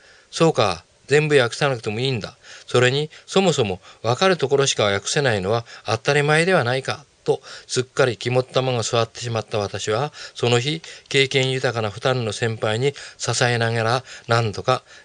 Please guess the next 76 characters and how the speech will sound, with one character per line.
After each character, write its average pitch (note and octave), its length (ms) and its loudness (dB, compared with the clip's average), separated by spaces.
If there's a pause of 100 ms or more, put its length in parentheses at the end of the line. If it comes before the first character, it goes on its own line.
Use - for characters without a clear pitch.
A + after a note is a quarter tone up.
無 A2+ 80 -2
事 A#2 160 0
に A#2 120 0
通 A#2+ 160 -2
訳 G2+ 340 0
を D#3+ 140 0
終 A#2+ 160 2
え A2+ 40 4
る G#2+ 80 -6
こ - 100 -14
と G#2 100 -8
が B2+ 120 -4
で F#2 100 -10
き - 100 -14
た。 - 100 -14 (960)
徳 D3 220 4
永 D#3+ 220 4
師 - 140 -2
匠 C3+ 180 4
に A#2+ 100 0
は、 A#2+ 180 2 (240)
今 D3 160 0
ま D3 140 4
で A#2 80 -2
の A#2+ 240 -2
私 C3+ 300 -4
の C3+ 100 0
角 C3 240 -4
膜 D3 260 -2
あ C#3+ 60 0
た C3+ 140 0
り A#2+ 80 -2
に G#2 80 -2
張 A#2+ 160 0
り C#3 80 2
付 C#3 180 -2
い A#2 60 -4
て G2+ 80 -4
い F#2+ 80 -10
た A2+ 180 -8 (300)
鱗 C3+ 320 4
が B2+ 160 -2 (200)
随 C#3+ 180 2
分 G#2+ 200 -2
取 B2+ 220 0
り C3 40 -4
払 C#3+ 200 2
わ D#3 120 4
れ、 A#2+ 100 2 (340)
払 C#3+ 180 2
っ D#3 80 0
て - 160 -6
い A#2 100 -4
た B2 140 -2
だ B2+ 120 2
い B2 60 0
た A#2 140 -2
が、 B2 200 -4 (260)
こ B2+ 100 -4
の C3 100 4
時 C3+ 240 2
の C3+ 160 0 (200)
あ A#2 120 2
ら、 B2+ 120 4
戒 A#2+ 420 -2
め B2+ 80 2
に C3 100 0
は A#2 200 0 (340)
特 D#3+ 220 0
に A2+ 100 2
感 C3 240 0
謝 G#2+ 140 -2
し - 80 -8
て - 80 -8
い E2+ 120 -6
る。 A#2+ 140 -6